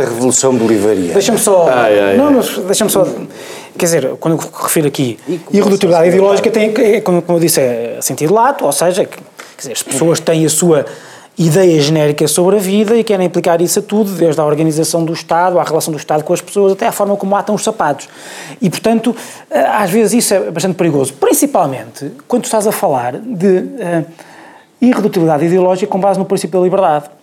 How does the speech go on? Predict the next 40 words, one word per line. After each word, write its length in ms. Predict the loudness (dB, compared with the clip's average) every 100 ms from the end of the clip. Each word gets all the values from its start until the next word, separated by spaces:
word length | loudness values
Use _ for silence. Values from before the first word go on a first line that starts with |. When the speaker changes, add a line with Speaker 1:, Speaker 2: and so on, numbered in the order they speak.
| _ _ _ _ -10
Speaker 2:
Porquê 240 | -2 -2
é 20 |
que 100 | 0
as 80 | 0
doutrinas 440 | 0 -2 -6 -8
políticas 720 | -10 -2 -2 -2 -10 -4 -4
e 60 | -2
de 60 | -4
organização 380 | -4 -6 -8
da 100 | -6
sociedade, 400 | -4 -4 -4 -10 -10
com 100 | -10
base 200 | -8 -4
na 80 |
liberdade, 480 | -2 -2 0 -2 -2 -6 -20 -20 -20 -20 -6
valem 320 | 0 2 2
o 60 | 0
que 100 | 0
valem 380 | 0 0 0
e, 20 | 2
a 40 |
meu 100 | 2
ver, 160 | 2 0
valem 280 | 0 -2
muito? 360 | -8 -14 -20 -20 _
Por 120 | -10
várias 200 | -4 -2 0
razões. 440 | 0 2 -2 -6 -18
Em 60 |
primeiro 240 | -12 -6 -2
lugar, 260 | 0 -2
porque 400 | -2 -6 -4 -10 -10 -20 -8 0
a 60 |
liberdade 480 | 2 2 0 -4 -6
individual, 800 | -8 -6 -4 -2 0 0 -2 -8 _ -20 -20 -20 -20 -20 -20 _
eh, 140 | -4 -2
tem 160 | 2
um 40 | 2
valor 220 | 2 4
moral. 460 | 4 2 0 -4